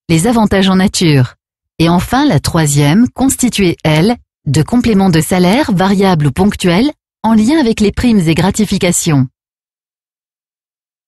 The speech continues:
Il existe plusieurs types de rémunération brute. Nous pouvons citer à titre d'exemple les rémunérations au mois, au rendement et au forfait. Concernant la rémunération au mois,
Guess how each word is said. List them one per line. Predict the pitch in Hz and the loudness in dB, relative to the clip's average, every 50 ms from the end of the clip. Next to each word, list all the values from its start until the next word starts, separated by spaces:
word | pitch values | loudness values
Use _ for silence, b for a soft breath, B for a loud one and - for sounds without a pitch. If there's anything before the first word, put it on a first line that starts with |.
| _ _ _ - | _ _ _ -4
Il | 233 226 | -2 0
existe | 240 196 208 254 339 330 - - - | 0 0 0 0 0 -2 -4 -6 -4
plusieurs | - 269 285 233 254 240 - | -4 -2 -2 0 -2 -2 -2
types | - - 285 208 | -2 -2 -2 -2
de | 180 180 | 0 0
rémunération | 185 196 247 226 226 220 220 214 208 208 208 - - 220 | 0 0 2 2 2 2 2 2 2 0 0 0 0 0
brute. | 208 190 202 233 233 - - - - _ _ _ _ - | 0 0 0 0 -2 -2 -4 -8 -16 _ _ _ _ -4
Nous | 170 175 190 | -2 -2 0
pouvons | - 233 220 214 226 | 0 0 0 2 0
citer | 226 - - 269 254 - 240 226 | 0 0 -2 -4 -2 -2 0 0
à | 180 151 | 0 0
titre | - - 240 214 - - 165 | 0 -2 -2 -2 -2 -2 0
d'exemple | 143 156 147 147 139 175 180 226 285 311 - - - _ _ | 0 0 0 0 0 0 0 0 0 -2 -2 -6 -8 _ _
les | - 151 170 | -2 0 0
rémunérations | 170 220 233 226 226 220 214 208 190 185 185 - - - 202 185 175 - - _ _ | 2 2 2 2 2 2 2 2 2 0 0 0 -2 0 0 0 0 -2 -4 _ _
au | 160 160 | 0 0
mois, | 170 175 170 160 160 214 277 359 _ _ _ _ _ _ _ _ | 2 2 2 2 2 0 -2 -4 _ _ _ _ _ _ _ _
au | - 302 | -4 -2
rendement | 302 254 233 214 202 190 185 180 226 269 - _ _ _ _ - | 0 0 2 2 2 2 2 2 0 -2 -4 _ _ _ _ -4
et | 202 240 | -2 -2
au | - | -2
forfait. | 247 - 226 208 - - - 156 135 127 127 - _ _ _ _ _ _ _ _ _ _ _ _ _ _ _ _ _ _ _ _ _ _ - | -2 -2 -4 -4 -4 -2 -2 0 0 0 -2 -4 _ _ _ _ _ _ _ _ _ _ _ _ _ _ _ _ _ _ _ _ _ _ -6
Concernant | 262 269 - 262 240 240 285 320 | -4 -2 0 0 0 2 2 2
la | 302 233 | 0 0
rémunération | 208 247 240 240 226 226 226 196 196 180 - - 269 277 262 185 | 2 2 2 2 2 2 2 2 2 0 0 0 0 0 2 2
au | |
mois, | 160 160 160 165 170 175 220 302 | 2 2 2 2 2 2 0 0